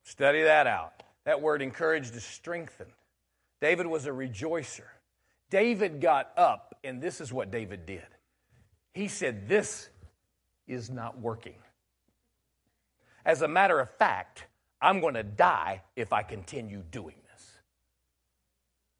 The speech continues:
And I have done something," pretty much, this is what he's saying, "that God's attention and God's not moved. I have gonna have to do s-,"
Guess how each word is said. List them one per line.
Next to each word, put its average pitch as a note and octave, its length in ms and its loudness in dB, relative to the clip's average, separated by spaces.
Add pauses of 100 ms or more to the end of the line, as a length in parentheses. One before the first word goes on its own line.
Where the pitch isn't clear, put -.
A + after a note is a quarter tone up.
(180)
And C#3 160 0
I G3+ 180 8
have C#3+ 240 0
done A#2 220 -2
something," A2+ 720 -4 (140)
pretty G3+ 200 2
much, D#3+ 280 2
this B2+ 120 -10
is A#2+ 120 -10
what C3 100 -2
he's G2+ 100 -8
saying, F#2+ 220 -8 (480)
"that A#2+ 560 -2
God's D3+ 460 6
attention A#2+ 580 -10 (220)
and A2+ 200 -6
God's E3 360 6
not C#3+ 180 -4
moved. D3+ 220 -6 (160)
I G#3 240 10
have C3+ 200 -4
gonna D3+ 220 -4
have G3 360 0
to D#3 60 -10
do C#3+ 120 -6
s-," - 120 -12